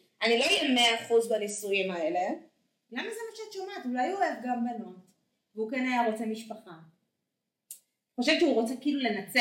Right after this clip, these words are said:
Speaker 2: איזה אישה תמימה, ולחיות, אה,
Speaker 1: לא, היא לא תמימה בכלל.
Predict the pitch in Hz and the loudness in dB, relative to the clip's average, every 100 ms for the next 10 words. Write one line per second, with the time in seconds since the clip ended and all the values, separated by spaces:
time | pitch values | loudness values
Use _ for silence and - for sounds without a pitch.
0 | 247 214 190 - 214 220 240 196 196 247 | 4 2 0 0 -2 -2 -2 -2 -4 -6
1 | 294 _ _ _ _ 196 190 185 190 185 | -8 _ _ _ _ 2 4 2 -2 -6
2 | - - 214 208 - 214 - 262 277 226 | -10 -6 -6 -6 0 2 2 2 2 2
3 | 247 262 269 254 247 233 - 240 214 | 0 0 4 4 4 2 2 0 0